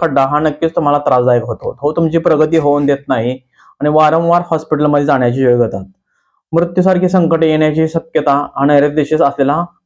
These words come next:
खड्डा तुम्हाला देतो. तुम्हाला जर का तुमच्या वास्तूची व्हिजिट घ्यायची असेल, वास्तूमध्ये काही वास्तुदोष असतील तर ते तपासायचे असतील, त्या वास्तुदोषावर योग्य असे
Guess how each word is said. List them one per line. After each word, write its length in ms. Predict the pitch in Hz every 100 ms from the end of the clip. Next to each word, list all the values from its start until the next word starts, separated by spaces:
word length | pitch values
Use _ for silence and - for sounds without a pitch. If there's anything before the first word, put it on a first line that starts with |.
| _
खड्डा 280 | 143 131 143
तुम्हाला 360 | 120 120 127
देतो. 460 | 127 127 - - _ _ _ _ _ _ _ _ -
तुम्हाला 320 | 151 175 185
जर 140 | 180
का 80 | 175
तुमच्या 300 | 175 160 165
वास्तूची 680 | 160 156 - 156 - 160 151
व्हिजिट 280 | 127 131 147
घ्यायची 360 | 143 - - 135
असेल, 380 | 120 127 123 123 - _ _ _ _ _ -
वास्तूमध्ये 440 | 139 156 160 160
काही 160 | 160 156
वास्तुदोष 460 | 156 147 156 156 156
असतील 360 | - 151 110 - -
तर 80 | 135
ते 60 | 143
तपासायचे 680 | 147 127 143 165 151 143
असतील, 460 | 139 131 123 120 120 _ _ _ _ _
त्या 100 | 151
वास्तुदोषावर 720 | 160 151 175 170 170 156 139
योग्य 400 | 113 135 156 170
असे 440 | 151 160 123 -